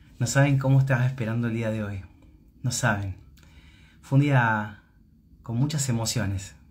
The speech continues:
un día muy particularmente para mí, con cosas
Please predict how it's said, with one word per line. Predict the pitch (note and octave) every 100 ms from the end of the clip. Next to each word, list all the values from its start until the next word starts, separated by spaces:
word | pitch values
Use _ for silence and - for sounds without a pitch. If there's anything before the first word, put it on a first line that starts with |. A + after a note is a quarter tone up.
| -
un | A2
día | A2+ A#2
muy | A#2+ C3+ C3+
particularmente | A#2 - G#2 B2 A2+ B2 C3 A#2+ B2+ -
para | G#2 G#2
mí, | G#2+ A2+
con | A2+ G#2+
cosas | A2+ A2 A#2 G#2